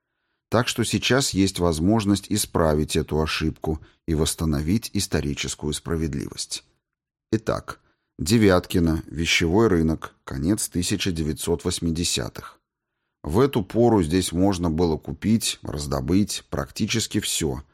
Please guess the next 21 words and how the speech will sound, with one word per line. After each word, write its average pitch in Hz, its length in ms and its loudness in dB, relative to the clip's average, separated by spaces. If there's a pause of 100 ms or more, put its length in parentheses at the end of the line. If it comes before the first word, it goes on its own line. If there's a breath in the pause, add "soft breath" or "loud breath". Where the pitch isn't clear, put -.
(200)
от 80 200 -4
презерватива 95 920 2
до 87 160 2
шубы, 76 500 -2 (400)
от 73 140 -6
шампуня 101 680 4
до 85 260 4
двухкассетного 82 920 0
шарпа. - 580 -4 (600)
Коммерция 110 680 4
бурлила, 87 760 6 (260 soft breath)
а 78 120 -4
число 98 420 2
только 92 400 2
торгующих 92 880 2
в 76 80 -2
лучшие 82 500 2
дни 90 300 6
достигало 80 720 0
пяти 80 340 -6
тысяч. - 600 -4